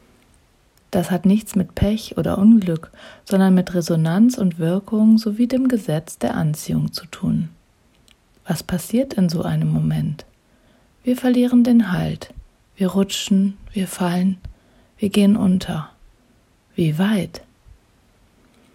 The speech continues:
Ob du's verstehst oder nicht, das hilft jetzt wenig. Gefühle sind Wasser und das Meer kann tief sein.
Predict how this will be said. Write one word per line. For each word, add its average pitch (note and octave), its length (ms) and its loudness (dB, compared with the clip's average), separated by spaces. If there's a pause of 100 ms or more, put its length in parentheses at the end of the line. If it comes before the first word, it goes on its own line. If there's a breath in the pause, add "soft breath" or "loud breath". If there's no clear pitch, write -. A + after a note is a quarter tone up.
(380 soft breath)
Ob G3+ 160 -2
du's A#3+ 160 0
verstehst C4 600 -2
oder A3+ 180 4
nicht, A3 400 6
das A3 160 -2
hilft B3 300 0
jetzt A#3+ 280 -4
wenig. G#3 460 4
Gefühle A#3+ 540 0
sind F#3 320 -2
Wasser B3 420 -2
und F#3+ 180 0
das F3 200 -4
Meer G3+ 280 2
kann A3+ 300 2
tief F3 300 -2
sein. - 400 -4